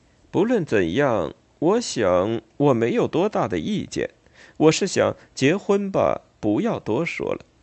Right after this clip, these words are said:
这大概便是我的意见。呃，虽然在一对相爱的男女之间，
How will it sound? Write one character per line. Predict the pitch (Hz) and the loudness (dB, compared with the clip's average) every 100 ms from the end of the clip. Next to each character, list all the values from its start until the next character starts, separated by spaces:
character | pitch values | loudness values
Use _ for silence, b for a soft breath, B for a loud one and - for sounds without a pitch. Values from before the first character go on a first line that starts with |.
| _ _ _ | _ _ _
这 | 285 | -2
大 | 277 160 | 2 0
概 | 127 135 | 4 2
便 | 120 147 | 4 0
是 | 120 | 0
我 | 92 | 0
的 | 73 | -2
意 | 113 220 135 | -2 -4 -6
见。 | - - _ _ _ | -8 -10 _ _ _
呃， | - 110 | 2 2
虽 | - 123 | 2 2
然 | 113 98 117 B | 2 2 -2 B
在 | - 117 | -4 -2
一 | 113 | 0
对 | 135 113 | 2 0
相 | - 151 208 | 0 -4 -2
爱 | 190 | -6
的 | 123 107 | -4 0
男 | 95 151 | 0 2
女 | 139 | -2
之 | - 110 | -4 -4
间， | 117 | -4